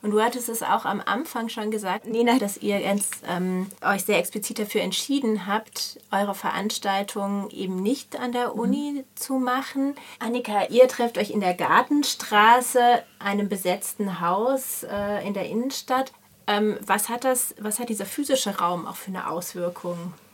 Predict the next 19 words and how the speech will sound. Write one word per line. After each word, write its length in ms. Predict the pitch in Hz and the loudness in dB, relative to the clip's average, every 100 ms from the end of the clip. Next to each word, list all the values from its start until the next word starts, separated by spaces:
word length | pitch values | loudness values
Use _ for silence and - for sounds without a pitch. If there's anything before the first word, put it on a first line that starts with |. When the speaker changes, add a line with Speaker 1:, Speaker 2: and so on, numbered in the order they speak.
| - - | -12 -2
Speaker 1:
auf 460 | 175 170 - - - _ | 0 0 -6 -16 -20 _
das, 220 | 180 196 - | -6 -4 -4
was 100 | 180 | -4
da 140 | 175 | -4
diskutiert 680 | 175 - 180 - 247 226 208 | -4 -6 -8 0 2 2 -4
wird, 380 | 196 190 175 | -6 -6 -6
auf 160 | 151 175 | -8 -8
die 80 | 196 | -8
Menschen, 320 | 180 196 - | -6 -6 -6
die 80 | 165 | -6
da 140 | 165 | -8
kommen 640 | 170 - 208 208 208 196 180 | -12 -8 -4 -2 -2 -4 -8
und 180 | 185 180 | -10 -14
so 140 | 160 | -12
weiter? 440 | 151 175 185 180 - _ - - - | -12 -10 -12 -14 -16 _ -20 -20 -4
Speaker 2:
Also 160 | 214 226 | 0 0
ich 140 | - | 0
glaub, 120 | 226 - 190 - | -4 -4 -12 0
m, 160 | 202 | 0